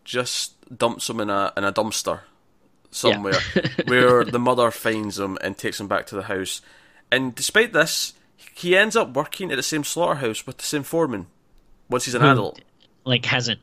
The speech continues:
Speaker 2: aged <laughs> at
Speaker 1: Who
Speaker 2: all.
Speaker 1: hasn't aged, of course.
Speaker 2: No.
Speaker 1: You know,
Speaker 2: <laughs>
Speaker 1: and here's the thing, so the, the slaughterhouse is shutting down, right? We're, we're at this point, this, this town's becoming a ghost town, the slaughterhouse is finally closing shop, and this other guy who's working there is like,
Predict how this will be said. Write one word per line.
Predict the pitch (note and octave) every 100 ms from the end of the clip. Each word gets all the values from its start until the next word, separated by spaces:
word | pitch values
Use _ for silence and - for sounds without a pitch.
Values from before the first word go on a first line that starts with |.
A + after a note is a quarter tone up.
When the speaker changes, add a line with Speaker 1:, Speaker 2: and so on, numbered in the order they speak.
| -
Speaker 2:
aged | G#2+ G2+ - -
<laughs> | - - -
at | G#2
Speaker 1:
Who | C#3
Speaker 2:
all. | D3+
Speaker 1:
hasn't | D#3 C3+
aged, | C3+ A2 -
of | -
course. | C#3+ A2+ G2 - - -
Speaker 2:
No. | A#2
Speaker 1:
You | -
know, | B2+ A#2+ D3+
Speaker 2:
<laughs> | -
Speaker 1:
and | C#3+ C#3+ - _
here's | F3 F#3+
the | F3+
thing, | G3 F#3
so | D3+ D3+
the, | - A#2+
the | A2+ C3
slaughterhouse | - D#3+ F3 E3+
is | D3
shutting | - D#3+ C#3
down, | B2+ G#2+ G2 G2+
right? | A#2+ C3+ F#2
We're, | A#2+ -
we're | C3
at | C3+
this | C#3+
point, | - B2+
this, | C#3 -
this | D3
town's | - D3+ C3+
becoming | C3 C3+ C3+
a |
ghost | B2 A#2 -
town, | A2+ G2+
the |
slaughterhouse | G2+ A2+ G#2 B2 A#2
is | A2
finally | - - A2+ A#2+ B2
closing | - A#2 C3
shop, | - G2+ F#2+ - - - - _ _
and | A2+
this | C3 C3
other | C3+ B2+
guy | A#2 A#2
who's | A#2
working | G#2 - -
there | G#2
is | G2+
like, | F#2+ -